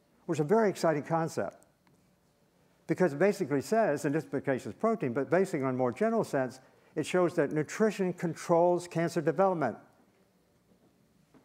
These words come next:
Very exciting concept, instead of thinking about genes causing cancer or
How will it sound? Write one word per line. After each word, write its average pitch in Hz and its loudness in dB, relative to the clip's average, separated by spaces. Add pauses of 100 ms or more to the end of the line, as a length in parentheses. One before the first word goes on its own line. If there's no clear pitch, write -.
(360)
Very 160 2
exciting 143 0
concept, 151 -2
instead 131 0
of 117 -2 (240)
thinking 143 -4
about 120 -2
genes 139 -4
causing 139 -4
cancer 139 -6
or 110 -4